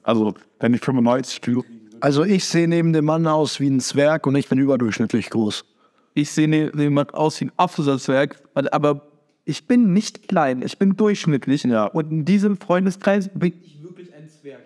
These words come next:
Speaker 2: Das ist wirklich so, der Freundeskreis ist klein. Äh, groß.
Speaker 3: Mit ein Meter
Speaker 2: Nein.
Speaker 3: einundachtzig, doch. Er ist ein bisschen noch kleiner. Macht der einzige kleiner so, als ich mit Franzi war.
Speaker 2: Dein Leo ist doch auch genauso groß wie du.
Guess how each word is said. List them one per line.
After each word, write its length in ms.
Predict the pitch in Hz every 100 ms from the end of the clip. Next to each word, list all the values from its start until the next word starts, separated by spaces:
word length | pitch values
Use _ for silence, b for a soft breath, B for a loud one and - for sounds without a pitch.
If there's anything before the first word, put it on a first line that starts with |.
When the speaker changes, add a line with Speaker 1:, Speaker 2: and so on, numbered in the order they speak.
| B B
Speaker 2:
Das 180 | - 147
ist 120 | 170
wirklich 220 | 185 208 160
so, 120 | 156
der 100 | 147
Freundeskreis 720 | 160 165 156 - - 143 -
ist 140 | 135
klein. 440 | - 143 143 127 117 - - _
Äh, 180 | 165 147
groß. 380 | 165 151 - - _ _ _
Speaker 3:
Mit 220 | 170 170 -
ein 260 | - 208 208
Meter 380 | 202 - - -
Speaker 2:
Nein. 360 | 147 147 147 143
Speaker 3:
einundachtzig, 540 | 175 156 - - 139
doch. 280 | 170 233 - _ -
Er 80 |
ist 100 | 143
ein 60 | 160
bisschen 200 | 160 165
noch 120 | 196
kleiner. 220 | - 127
Macht 320 | 131 139 135 -
der 80 |
einzige 180 | 180 -
kleiner 200 | - 202
so, 180 | 202 190 - -
als 180 | 156
ich 140 | 175 -
mit 160 | 160
Franzi 340 | - 156 - 139
war. 160 | 107 - -
Speaker 2:
Dein 220 | 131 143
Leo 320 | 139 156 156
ist 120 | 151 -
doch 120 | 131
auch 120 | 135
genauso 360 | - 139 139 131
groß 260 | 135 -
wie 40 | 131
du. 180 | 131